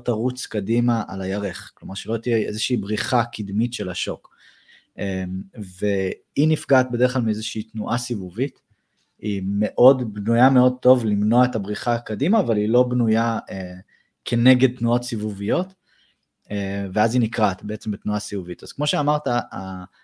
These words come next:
זה יכול להיות מאיזושהי תנועה חד פעמית, מישהו שהתנגש וסובב לך את הברך, לרוב זה לא קורה ממגע, לרוב זה באמת קורה מאיזו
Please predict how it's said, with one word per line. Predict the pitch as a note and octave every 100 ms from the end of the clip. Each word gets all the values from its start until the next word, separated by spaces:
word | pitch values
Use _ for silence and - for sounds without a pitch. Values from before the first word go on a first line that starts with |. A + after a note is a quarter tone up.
| _ _
זה | G2
יכול | G#2+ A#2 C3+
להיות | C#3+ B2
מאיזושהי | A2+ A#2 -
תנועה | - A2 A2+ C3
חד | - C3 -
פעמית, | A2 G#2+ D#3+ E3+ E3 _ - _ -
מישהו | A#2 B2
שהתנגש | A#2+ A#2 G#2 A2 G#2+ B2+ D#3 -
וסובב | G#2 - G#2 A#2
לך | A2+ G#2
את | -
הברך, | F#2+ B2+ D#3+ - _ _ _ _ _ _
לרוב | A#2 A2 G#2+ G#2+ C3+ F#3 E3+
זה | A2+ G#2
לא | G2+ A#2
קורה | - A#2+
ממגע, | G#2+ F#2+ F#2 G#2+ C#3 - _ _ _ _
לרוב | G#2+ G2+ G#2+ A2
זה | A2+
באמת | F#2+ G2+
קורה | - A2 G2+ G#2 G2 G2
מאיזו | G2+ F#2 G2